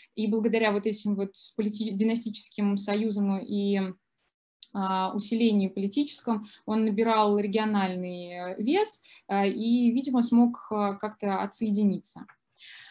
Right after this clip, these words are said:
А, этот текст, а, также позволяет, а,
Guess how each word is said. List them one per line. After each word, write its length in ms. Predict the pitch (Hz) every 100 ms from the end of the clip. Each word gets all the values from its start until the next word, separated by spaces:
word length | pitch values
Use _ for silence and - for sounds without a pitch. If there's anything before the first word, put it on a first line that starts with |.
| -
А, 480 | 214 226 233 233 233 -
этот 360 | 370 392 - - - - -
текст, 720 | - 320 381 - - - -
а, 340 | 269 262 254 247
также 260 | 269 247 254
позволяет, 760 | 247 233 247 254 254 240 233 - - - - - - - _ _ _ - -
а, 460 | 208 202 196 190